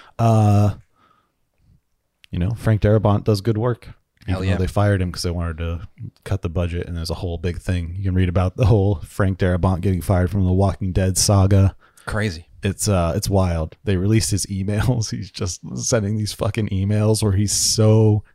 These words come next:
Speaker 1: livid and mad. He's just like,
Speaker 2: Oh, no.
Speaker 1: he's like, "I keep getting stuck working with these fucking idiots. And
Speaker 2: Oh,
Speaker 1: they keep
Speaker 2: no.
Speaker 1: doing this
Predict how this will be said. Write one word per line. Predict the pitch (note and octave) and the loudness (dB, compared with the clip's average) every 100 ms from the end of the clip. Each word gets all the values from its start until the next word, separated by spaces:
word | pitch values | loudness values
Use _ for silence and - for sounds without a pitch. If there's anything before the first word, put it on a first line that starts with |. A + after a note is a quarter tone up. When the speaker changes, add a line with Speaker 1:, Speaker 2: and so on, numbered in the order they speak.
| _ _ - | _ _ -8
Speaker 1:
livid | G2+ G2 G2+ G#2+ A2 | -2 0 2 2 4
and | G#2+ F#2 | 2 2
mad. | E2+ G2 G2 G2+ | 0 0 0 0
He's | A2+ F#2+ | 0 0
just | G2 - A2+ | -4 -4 -4
like, | - B2+ - - - | -6 -8 -16 -18 -8
Speaker 2:
Oh, | G2+ | -6
no. | F#2+ G2 | -4 -2
Speaker 1:
he's | G2+ | -2
like, | G2 | -2
"I | F2+ | -4
keep | - A2 | -8 -4
getting | B2 | -4
stuck | - - A#2+ | -2 -2 0
working | A2+ G#2 | -2 -4
with | F#2 | -6
these | F2+ - | -8 -6
fucking | - C3 - - - | -4 -4 -4 -6 2
idiots. | F3+ F#3 G3 F3+ F#3 G#2+ | 2 4 0 -2 0 0
And | A#2+ | 2
Speaker 2:
Oh, | A2+ | 2
Speaker 1:
they | G#2+ | 2
keep | |
Speaker 2:
no. | F#2+ F2 - | 2 0 0
Speaker 1:
doing | D3+ D3+ D3 - - | -2 0 -2 -4 -12
this | A2+ | -10